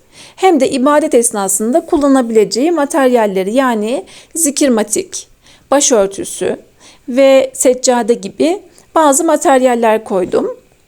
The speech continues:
Tabii ki çocuklara sevdirmek için onun sevebileceği bir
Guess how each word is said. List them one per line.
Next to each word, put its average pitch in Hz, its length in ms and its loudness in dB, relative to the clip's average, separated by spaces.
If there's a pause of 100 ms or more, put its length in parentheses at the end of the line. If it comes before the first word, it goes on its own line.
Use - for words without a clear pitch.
(440)
Tabii 330 300 2
ki 330 240 2
çocuklara 294 500 0
sevdirmek 269 640 0
için 262 320 -2 (240)
onun 302 220 2
sevebileceği 262 840 2
bir 196 300 -2